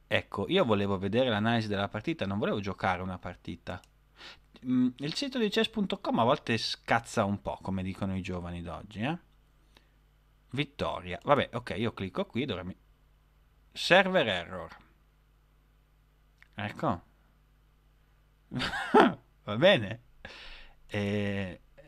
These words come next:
va bene, niente, c'è un, eh, un problema tecnico. Ok, nel frattempo il server si è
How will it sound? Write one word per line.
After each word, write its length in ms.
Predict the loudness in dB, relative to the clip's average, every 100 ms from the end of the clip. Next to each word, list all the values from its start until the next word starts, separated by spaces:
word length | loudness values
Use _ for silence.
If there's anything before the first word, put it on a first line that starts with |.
| -20 -20 -20 4
va 140 | 6
bene, 300 | 6 4 2
niente, 380 | 2 4 2 0
c'è 200 | 0 2
un, 280 | 4 6 4
eh, 480 | 4 2 2 0 -4 -6 -10 -16 -4
un 220 | 0 0 -2
problema 400 | -2 2 4 4
tecnico. 640 | 4 2 2 -2 -4 -6 -10 -12 _ _ _ _ _ _ -20 _ _ _ _ _ _ _ _ _ _
Ok, 200 | -4 4
nel 300 | 6 6 4
frattempo 400 | 2 2 2 2
il 40 |
server 400 | 2 4 4 4
si 200 | 0 2
è 180 | 4 2